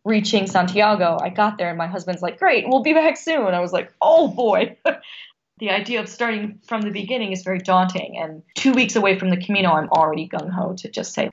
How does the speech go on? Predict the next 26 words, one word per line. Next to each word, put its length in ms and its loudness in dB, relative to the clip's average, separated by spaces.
"Yes, 380 -4
let's 380 0
start 300 -4
that 180 -6
process 680 -10
anew," 340 2
because 300 -8
we 60 -2
can. 520 0
And 140 -4
that's 400 -8
incredible 640 2
that 180 -12
we 120 -6
can. 440 -12
And 120 2
I 100 2
don't 420 2
know 280 4
when 220 2
else 240 0
in 140 -2
life 240 -6
that 200 0
window 240 2
will 300 0